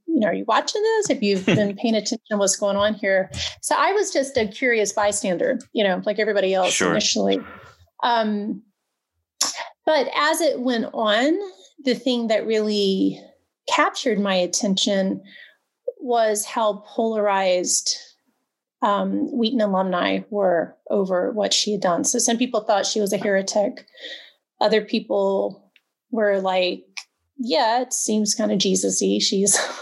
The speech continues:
Speaker 1: <laughs> you know, reaching out
Speaker 2: <laughs> Kinda
Speaker 1: to"
Speaker 2: Jesus-y.
Speaker 1: Yes,
Speaker 2: Like,
Speaker 1: kinda do. Yeah,
Speaker 2: <laughs>
Speaker 1: I mean, like,
Speaker 2: but, like,
Speaker 1: it's,
Speaker 2: that's a,
Speaker 1: you kinda get it. I mean,
Speaker 2: it's an
Speaker 1: you
Speaker 2: official
Speaker 1: know,
Speaker 2: term, I think.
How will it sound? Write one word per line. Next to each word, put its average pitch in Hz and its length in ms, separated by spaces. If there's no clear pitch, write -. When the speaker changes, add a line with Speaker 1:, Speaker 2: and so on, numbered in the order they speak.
Speaker 1:
<laughs> - 500
you 226 100
know, 202 80
reaching 190 300
out 113 160
Speaker 2:
<laughs> - 0
Kinda 123 240
Speaker 1:
to" 175 60
Speaker 2:
Jesus-y. 87 580
Speaker 1:
Yes, 262 220
Speaker 2:
Like, 294 180
Speaker 1:
kinda 311 180
do. 294 160
Yeah, 311 120
Speaker 2:
<laughs> 339 40
Speaker 1:
I 285 260
mean, - 80
like, 269 220
Speaker 2:
but, 269 120
like, 175 180
Speaker 1:
it's, - 100
Speaker 2:
that's 214 240
a, 220 240
Speaker 1:
you 254 140
kinda 277 300
get 262 280
it. 277 300
I 254 100
mean, 247 180
Speaker 2:
it's 240 100
an - 60
Speaker 1:
you 302 80
Speaker 2:
official 208 200
Speaker 1:
know, 240 60
Speaker 2:
term, 117 400
I 104 100
think. - 340